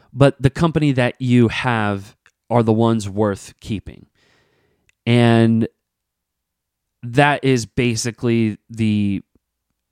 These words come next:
I wouldn't say the message, but that's the overall theme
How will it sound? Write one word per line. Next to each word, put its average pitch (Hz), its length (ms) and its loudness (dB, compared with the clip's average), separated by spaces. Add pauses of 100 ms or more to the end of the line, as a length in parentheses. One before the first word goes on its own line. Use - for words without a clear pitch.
(140)
I 202 60 2
wouldn't 208 180 0
say 170 140 0
the 135 100 0
message, 113 720 -4
but 113 180 -4
that's 123 220 -4
the 131 160 -6
overall 117 380 0
theme 95 480 -12